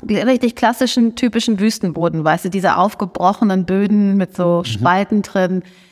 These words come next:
Speaker 1: Ähm, und Sanddünen hatten wir natürlich auch. Und dann, ähm, die Ausläufer des Anti-Atlases. Ähm,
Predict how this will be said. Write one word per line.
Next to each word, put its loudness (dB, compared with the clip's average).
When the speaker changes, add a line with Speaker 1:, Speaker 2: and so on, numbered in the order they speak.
Speaker 1:
Ähm, 0
und 2
Sanddünen 2
hatten -2
wir 2
natürlich -2
auch. -2
Und 0
dann, 4
ähm, 2
die -2
Ausläufer 0
des -4
Anti-Atlases. 0
Ähm, 2